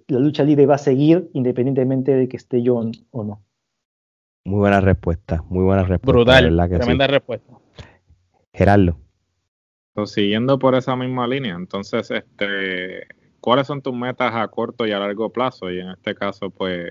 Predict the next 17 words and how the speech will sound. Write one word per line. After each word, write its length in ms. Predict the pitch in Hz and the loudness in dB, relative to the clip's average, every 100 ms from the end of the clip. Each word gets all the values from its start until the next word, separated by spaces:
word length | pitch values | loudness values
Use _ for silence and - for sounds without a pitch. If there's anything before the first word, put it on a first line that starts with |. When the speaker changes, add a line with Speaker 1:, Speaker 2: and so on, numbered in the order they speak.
| - | -12
Speaker 4:
este, 540 | - 92 _ - 87 87 | -10 -10 _ -12 -12 -12
enfocándonos 840 | 87 95 - 98 101 107 104 101 | -12 -10 -8 -6 -2 -2 -2 -4
en 120 | 98 | -4
lo 140 | 95 92 | -4 -6
que 360 | - 90 92 | -6 -4 -2
es, 80 | 98 | -2
este, 580 | 98 90 - 92 90 90 | -4 -12 -6 -4 -4 -6
tu, 500 | - 92 90 87 85 95 _ | -8 -8 -8 -12 -16 -20 _
tu 200 | 95 87 | -2 -2
rol 360 | 90 101 107 - | 2 2 2 0
como, 640 | - 95 92 90 85 85 | -2 0 -2 -4 -10 -14
como 280 | - 87 87 | -10 -8 -6
presidente 1000 | - 87 - 87 92 101 101 95 - 87 | -4 -6 -4 -2 2 2 2 -2 -6 -6
y 220 | 85 87 | -6 -8
dueño 580 | 87 90 98 98 95 90 | -8 -4 -2 -2 -2 -4
de 140 | 87 | -6
la, 300 | 85 85 82 | -6 -8 -10